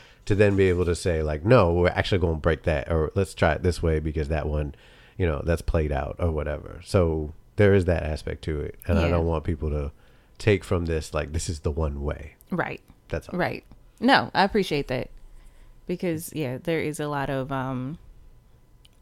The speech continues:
Speaker 2: kind of basing all of our critiques on, or our, um, story structure understanding on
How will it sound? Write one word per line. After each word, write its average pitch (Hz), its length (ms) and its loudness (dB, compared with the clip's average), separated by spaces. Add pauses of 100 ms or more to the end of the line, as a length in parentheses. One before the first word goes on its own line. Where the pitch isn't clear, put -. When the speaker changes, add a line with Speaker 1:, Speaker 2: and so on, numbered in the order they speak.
(220)
Speaker 2:
kind 160 180 -2
of 151 140 -6
basing 151 340 0
all 143 160 0
of 139 100 -4
our 139 500 -2 (100)
critiques - 760 -6
on, 123 800 -4
or 151 140 -2
our, 135 440 -2
um, 127 500 -6 (540)
story 202 340 0
structure 143 640 -4 (2000)
understanding 151 840 0
on 131 360 -4